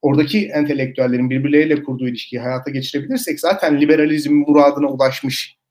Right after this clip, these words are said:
demektir gibi bir noktadan hareket ettik. Bu da bizi tabii hızlı bir şekilde sadece, e, kısır bir, e, tartışmanın,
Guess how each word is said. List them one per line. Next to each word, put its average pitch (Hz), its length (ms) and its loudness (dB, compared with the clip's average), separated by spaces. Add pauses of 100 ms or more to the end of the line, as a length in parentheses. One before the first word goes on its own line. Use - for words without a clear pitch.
demektir 131 400 0 (300)
gibi 139 240 0
bir 139 280 -2
noktadan 127 420 -4
hareket 117 340 -8
ettik. 127 280 -12
Bu 190 60 -8
da 202 120 0
bizi - 220 -12
tabii 190 320 -2 (380)
hızlı 160 220 2
bir 208 40 0
şekilde 147 600 -2 (220)
sadece, 170 840 2 (260)
e, 131 480 2 (1600)
kısır 202 340 -2
bir, 156 400 0 (300)
e, 135 140 -6
tartışmanın, 160 1000 0